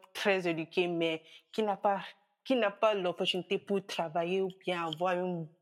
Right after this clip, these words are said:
bonne vie. Donc, c'est nécessaire, euh, c'est nécessaire que les, les gouvernements de quelques pays en Afrique, euh, créent l'opportunité et donnent, euh, l'opportunité pour les jeunes de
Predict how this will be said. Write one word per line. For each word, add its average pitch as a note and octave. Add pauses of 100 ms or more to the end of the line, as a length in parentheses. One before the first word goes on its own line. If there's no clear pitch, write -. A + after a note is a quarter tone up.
(160)
bonne F3+
vie. D#3+ (500)
Donc, G3+
c'est G3+
nécessaire, G3 (760)
euh, E3+
c'est -
nécessaire F#3+
que G3+
les, E3+
les E3+
gouvernements E3+ (440)
de D#3+
quelques F#3
pays F3+
en E3
Afrique, F#3
euh, E3+ (400)
créent A3
l'opportunité F3+ (180)
et A3 (600)
donnent, C4+
euh, E3 (320)
l'opportunité G3
pour G#3
les E3+
jeunes G3
de F3